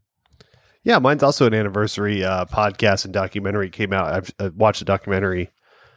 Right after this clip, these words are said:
uh, tonight when it aired, and it'll be on, uh, E S P N Plus and all that stuff.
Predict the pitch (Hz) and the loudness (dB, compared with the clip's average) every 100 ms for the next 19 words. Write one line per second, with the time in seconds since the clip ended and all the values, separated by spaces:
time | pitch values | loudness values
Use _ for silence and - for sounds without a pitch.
0 | _ - 92 92 92 - 123 170 - 85 | _ -2 4 6 4 4 4 4 2 -2
1 | 78 80 82 76 73 87 85 78 85 82 | -2 -2 -4 -10 -12 -6 -6 -4 -4 -2
2 | 80 76 76 _ _ _ - 80 - - | -2 -4 -10 _ _ _ -6 -4 -4 -6
3 | - 95 85 - 92 87 82 78 85 - | -6 -4 -4 -4 -2 -2 -4 -8 -2 4
4 | 87 85 - 80 82 80 - 76 | 6 4 0 -2 -2 -2 -2 -6